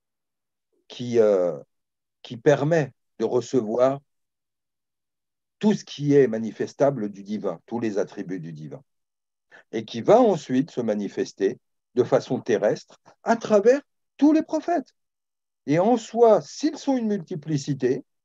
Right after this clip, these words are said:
en soi, ils ne sont aussi qu'une unité, puisque comme nous dit le Coran, «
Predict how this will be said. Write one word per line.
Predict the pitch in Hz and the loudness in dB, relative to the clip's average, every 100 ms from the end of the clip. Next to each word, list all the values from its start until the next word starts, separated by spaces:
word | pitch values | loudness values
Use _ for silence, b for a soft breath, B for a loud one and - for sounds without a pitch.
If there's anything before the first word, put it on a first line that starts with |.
| _ _ - | _ _ 2
en | 262 330 | 4 4
soi, | 277 - 180 214 | 0 2 6 6
ils | 226 | 2
ne | 170 | -4
sont | 160 - | -4 -2
aussi | 156 131 240 | -2 -2 -4
qu'une | 262 180 156 | -4 -2 0
unité, | 143 120 110 127 139 _ _ _ | 0 0 -2 -4 -4 _ _ _
puisque | 147 139 139 | -8 -4 0
comme | 190 269 | 2 2
nous | 254 240 | 2 0
dit | 190 208 | -2 -2
le | 156 117 | 0 0
Coran, « | - 104 110 | 0 0 0